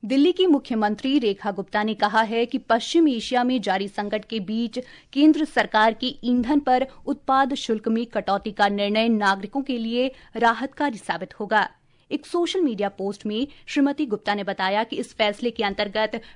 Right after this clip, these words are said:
पेट्रोल पर कर तेरह रुपए से घटाकर तीन रुपए प्रति लीटर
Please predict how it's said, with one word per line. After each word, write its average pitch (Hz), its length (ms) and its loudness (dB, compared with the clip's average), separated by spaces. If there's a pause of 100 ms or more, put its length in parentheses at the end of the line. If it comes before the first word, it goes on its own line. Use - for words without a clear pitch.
पेट्रोल 247 420 0
पर 240 280 2 (140)
कर 240 260 2 (240)
तेरह 269 260 2
रुपए 226 300 0
से 220 140 -4
घटाकर 240 600 0 (240)
तीन 311 260 6
रुपए 247 380 2
प्रति 226 340 0
लीटर 214 460 -2